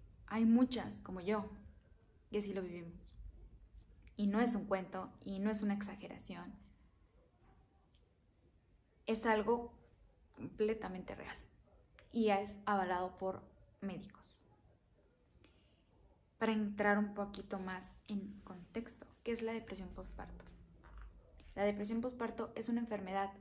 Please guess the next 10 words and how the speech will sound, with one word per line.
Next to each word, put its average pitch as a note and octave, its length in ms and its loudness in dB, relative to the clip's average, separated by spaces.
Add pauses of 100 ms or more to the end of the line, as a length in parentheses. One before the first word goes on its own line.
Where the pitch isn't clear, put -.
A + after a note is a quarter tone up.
(120)
materna G3 640 -6 (360)
que F3 140 -8
da G3+ 300 -4
después G3+ 420 -2
del G#3+ 120 2
nacimiento G3 420 -4
de F#3+ 80 0
tu F#3 100 -8
bebé F3+ 420 -2 (1200)
hasta, G3+ 520 -4